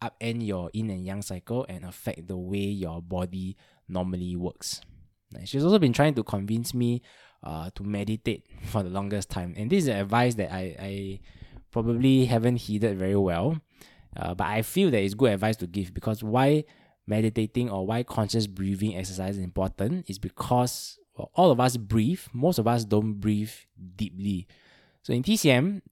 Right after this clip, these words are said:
breathing consists of two parts, right? We have the lungs, which are responsible for the action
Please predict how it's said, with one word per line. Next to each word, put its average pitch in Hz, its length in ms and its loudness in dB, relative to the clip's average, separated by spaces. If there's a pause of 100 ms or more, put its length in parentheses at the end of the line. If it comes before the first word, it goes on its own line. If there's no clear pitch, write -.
(140)
breathing 151 560 6
consists 120 380 2
of 85 100 -2
two 107 140 0
parts, - 420 -6 (100)
right? - 260 -10
We 107 140 -4
have 104 200 -2
the 98 100 2
lungs, 107 500 -2
which 101 220 -4
are 95 140 -4
responsible 101 720 -4
for 85 320 -6
the 85 180 -10
action 117 640 -2